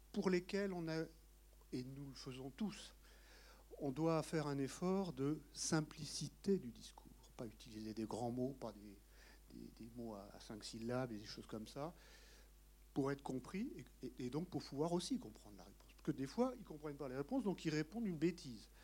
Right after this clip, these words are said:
Et c'est terrible. Donc, euh, c'est un effort permanent de tout le monde, et c'est en cela que, même si au-delà du fait qu'on se connaît depuis <laughs> un certain temps,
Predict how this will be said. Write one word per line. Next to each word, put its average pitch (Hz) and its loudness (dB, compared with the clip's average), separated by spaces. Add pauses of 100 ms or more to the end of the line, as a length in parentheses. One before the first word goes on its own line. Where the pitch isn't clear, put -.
(320)
Et 120 -4
c'est 180 -2
terrible. 131 -4 (380)
Donc, 208 2
euh, 175 4
c'est 190 6
un 180 4
effort 180 -2
permanent 190 0 (280)
de 147 4
tout 262 -2
le 220 6
monde, 135 -2 (540)
et 131 2
c'est 139 0
en 151 2
cela 170 0 (800)
que, 131 -2 (180)
même 127 -8
si - -10
au-delà 127 -6
du 117 -10
fait - -10
qu'on - -14
se - -12
connaît 113 -8
depuis - -14 (160)
<laughs> - -14
un 135 -10
certain - -6 (180)
temps, - -6